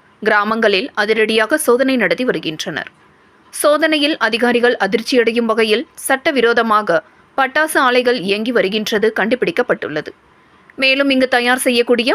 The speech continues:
ஃபேன்சி ரக வெடிகள், சரவெடிகள் வீடுகளில் ஆபத்தான நிலையில் வைக்கப்பட்டிருந்ததைக் கண்டு வீட்டில் இருந்தவர்களை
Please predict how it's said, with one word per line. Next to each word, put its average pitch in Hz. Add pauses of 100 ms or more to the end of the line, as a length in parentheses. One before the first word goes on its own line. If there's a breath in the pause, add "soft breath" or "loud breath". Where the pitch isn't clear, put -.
ஃபேன்சி 269
ரக 240
வெடிகள், 220 (140)
சரவெடிகள் 208 (180)
வீடுகளில் 269 (140)
ஆபத்தான 247
நிலையில் 226
வைக்கப்பட்டிருந்ததைக் 220
கண்டு 190 (500 soft breath)
வீட்டில் 294
இருந்தவர்களை 247